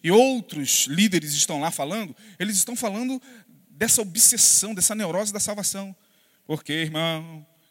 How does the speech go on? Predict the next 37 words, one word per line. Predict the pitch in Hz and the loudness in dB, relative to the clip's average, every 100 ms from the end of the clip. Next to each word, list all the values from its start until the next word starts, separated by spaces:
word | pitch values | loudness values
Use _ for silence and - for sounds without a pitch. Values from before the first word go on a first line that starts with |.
| _ _ _ _ _ _ _ | _ _ _ _ _ _ _
nós | - 143 | -4 -4
não | 160 | -2
sabemos | 156 160 143 165 160 160 151 | -2 0 0 -2 -4 -8 -8
agora | 147 147 151 151 | -4 0 0 0
onde | 151 139 143 | -4 -4 -4
é | 147 | -2
que | 151 151 | -4 -6
esse | 139 143 _ _ _ _ _ _ | -6 -6 _ _ _ _ _ _
pobre | 160 170 160 | 0 0 -2
coitado | 156 139 - 143 | -6 -6 -2 -4
está. | 139 - 120 127 143 139 143 _ _ _ _ _ _ _ _ _ _ _ _ _ _ _ _ _ _ | -4 -8 -6 -6 -8 -14 _ _ _ _ _ _ _ _ _ _ _ _ _ _ _ _ _ _ _
Mas | 139 151 | -6 -4
a | |
gente | 143 156 | -4 0
sabe | 143 - 160 165 | 0 2 2 0
que | 160 165 | 0 0
se | 165 | 0
nós | 170 165 170 | 2 2 4
aceitarmos | 165 170 165 170 170 165 170 | 4 4 6 6 6 4 4
a | 170 | 4
Jesus | 170 165 170 185 180 170 | 4 2 2 2 2 2
como | - 180 | 0 2
seu | 175 185 | 2 4
único | 190 208 196 190 | 6 6 4 0
Senhor, | 214 202 | -2 -2
meu | 214 233 | -4 -6
Deus | 196 214 | -2 -4
do | 185 | -2
céu, | - 165 180 160 120 _ _ _ _ _ - | -2 -2 -6 -8 -14 _ _ _ _ _ -6
se | - - | 2 2
eu | 220 | 2
digo, | 165 196 190 151 | 0 0 0 -2
"Cristo | - 214 233 - 160 | 0 4 6 4 2
é | 170 | 2
a | 165 | 2
minha | 160 139 | 0 -4
Páscoa", | - 180 156 - 113 | -2 -2 -2 -6 -12